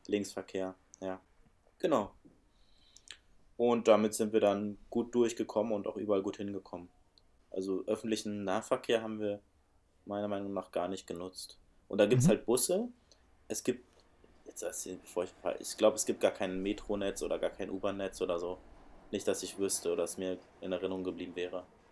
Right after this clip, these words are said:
Speaker 2: Mhm.
Speaker 1: Ja. Genau. Dann kommen wir noch mal zu den, zu den Robben zurück. Dann haben wir doch noch mal einen Ausflug zum sogenannten Diuca Island gemacht. Das ist auch vorgelagert, eine kleine Insel, ein bisschen außerhalb von Kapstadt, wo dann wirklich die Robben auch leben, auf einem Felsen.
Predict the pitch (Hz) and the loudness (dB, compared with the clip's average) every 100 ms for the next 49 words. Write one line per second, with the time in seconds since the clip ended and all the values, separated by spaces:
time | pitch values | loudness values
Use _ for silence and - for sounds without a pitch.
0 | - - - 117 117 - 95 92 - _ | -20 -20 -6 2 2 2 -4 -6 -8 _
1 | _ _ _ _ _ _ _ _ - - | _ _ _ _ _ _ _ _ -14 -6
2 | 104 98 98 - - - - - - - | -6 -6 -10 -20 -20 -20 -20 -20 -6 -2
3 | 120 - 135 135 131 131 120 - 117 117 | -2 0 0 2 4 2 2 -2 -2 -2
4 | 110 - 117 107 113 135 123 113 117 156 | -2 0 0 4 2 2 -4 2 4 4
5 | - 117 120 123 139 143 131 - 131 - | 4 2 4 4 4 2 2 4 2 2
6 | 139 135 - 123 117 110 113 110 110 - | -4 -4 -4 -2 -2 -4 -2 0 -2 -2
7 | 110 104 107 120 151 123 101 113 127 139 | -6 -4 0 0 0 2 2 4 2 0
8 | 139 139 139 117 104 110 - - - 123 | 0 -4 -4 -6 -2 0 0 -4 2 4
9 | 127 123 123 123 117 - 110 107 107 127 | 6 4 4 2 -2 0 0 2 0 4
10 | 139 143 107 117 113 - 117 - 127 - | 4 4 0 -2 0 2 2 4 2 0
11 | 131 - 131 - 131 127 - _ - - | -6 -4 -4 0 0 0 -8 _ -20 -20
12 | - - 110 117 110 107 110 117 104 104 | -20 -6 2 10 10 10 4 2 0 0
13 | 98 98 107 95 101 98 117 - 104 101 | 2 2 0 0 2 2 2 -2 -2 -6
14 | - - 104 107 113 113 | -4 2 4 4 0 -6